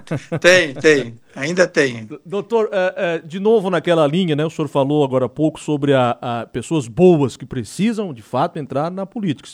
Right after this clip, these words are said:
Speaker 2: Só de braço cruzado ou só falar, é, n-, n-, não adianta. É, é, essa é a principal motivação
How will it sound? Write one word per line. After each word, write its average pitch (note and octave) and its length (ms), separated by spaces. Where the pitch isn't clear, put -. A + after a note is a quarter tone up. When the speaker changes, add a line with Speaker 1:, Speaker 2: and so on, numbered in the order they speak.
Speaker 2:
Só A3+ 140
de G3 80
braço E3 280
cruzado E3+ 600
ou C#3+ 120
só C#3 200
falar, D#3 560
é, F#3 120
n-, F3 180
n-, F#3 120
não F#3+ 140
adianta. D3+ 520
É, D#3 200
é, D#3 140
essa A#3 300
é - 20
a G3+ 60
principal A#3 580
motivação F#3 800